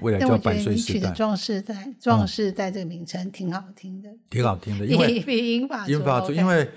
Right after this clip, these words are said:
Speaker 1: 银发族哦，
Speaker 2: 啊。
Speaker 1: 这个智慧哦，真的不要再用，如果你大数据哦，你输入银发族三个字哦，一副过来全部都是负面字眼，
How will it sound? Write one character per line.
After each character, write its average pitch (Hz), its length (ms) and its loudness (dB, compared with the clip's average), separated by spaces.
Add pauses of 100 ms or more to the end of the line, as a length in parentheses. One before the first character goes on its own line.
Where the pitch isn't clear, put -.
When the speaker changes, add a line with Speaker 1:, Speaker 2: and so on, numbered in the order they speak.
(180)
Speaker 1:
银 175 180 4
发 127 180 2
族 113 240 -2
哦， 107 260 -2
Speaker 2:
啊。 - 40 -14
Speaker 1:
这 143 120 4
个 123 80 2
智 123 300 0
慧 104 400 2
哦， 92 220 -4
真 113 120 0
的 113 60 2
不 101 120 2
要 104 100 4
再 104 100 2
用， 101 380 4
如 104 180 4
果 104 100 4
你 104 120 4
大 107 240 0
数 101 240 -2
据 95 260 -2
哦， 78 160 -6
你 90 80 -4
输 120 200 0
入 117 120 4
银 98 180 4
发 85 220 -2
族 76 380 -12
三 - 320 -2
个 95 100 0
字 82 240 -6
哦， 76 160 -12 (480)
一 160 140 2
副 165 200 4
过 143 240 2
来 110 140 2
全 123 260 -2
部 131 120 0
都 135 100 2
是 131 100 -4
负 131 280 -2
面 110 240 0
字 98 260 -4
眼， 80 240 -4